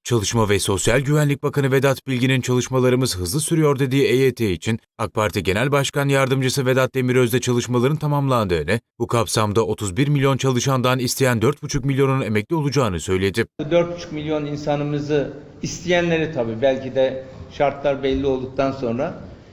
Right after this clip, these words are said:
Speaker 2: isteyenleri emekli edeceğiz.
Speaker 1: E Y T için iki formül üzerinde görüş birliğine varıldığı öne sürülüyor.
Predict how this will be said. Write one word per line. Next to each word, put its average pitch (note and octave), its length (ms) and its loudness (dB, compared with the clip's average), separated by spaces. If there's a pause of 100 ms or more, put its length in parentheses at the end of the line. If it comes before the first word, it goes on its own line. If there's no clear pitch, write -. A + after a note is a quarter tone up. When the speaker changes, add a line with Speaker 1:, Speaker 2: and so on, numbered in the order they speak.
(160)
Speaker 2:
isteyenleri D#3 600 0
emekli D#3 440 -2
edeceğiz. D#3 680 -4 (200)
Speaker 1:
E A#2+ 60 0
Y A2 200 2
T A2+ 120 0
için A2 240 0
iki - 220 -6
formül C#3+ 320 2
üzerinde C3 380 2
görüş A#2+ 380 0
birliğine D3 320 2
varıldığı C#3 340 2
öne E2+ 160 2
sürülüyor. G#2+ 600 2